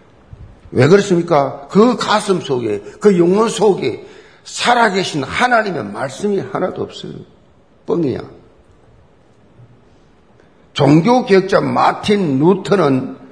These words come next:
교회를 뭐라 말했냐? 말씀의 집이라 그랬어요.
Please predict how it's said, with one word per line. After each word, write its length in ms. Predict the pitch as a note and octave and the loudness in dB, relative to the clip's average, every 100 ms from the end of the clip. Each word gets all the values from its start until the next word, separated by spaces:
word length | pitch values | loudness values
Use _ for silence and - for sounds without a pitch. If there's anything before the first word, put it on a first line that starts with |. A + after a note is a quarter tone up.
| - - - - | -20 -20 -20 -2
교회를 460 | C3+ D3+ G#3 A#3 | 2 4 4 4
뭐라 260 | A#3 E3 F3+ | 4 4 4
말했냐? 420 | F3+ E3+ E3 E3 C#3 G#2+ G2+ - - - | 2 0 -2 -2 -2 -4 -6 -14 -20 -12
말씀의 600 | F#2+ G#2 - F3 F3 - | -8 -8 -4 -2 -2 -4
집이라 320 | G3+ F3 G#2+ | -8 -4 -4
그랬어요. 520 | F2 E2+ - - - | -6 -10 -14 -20 -20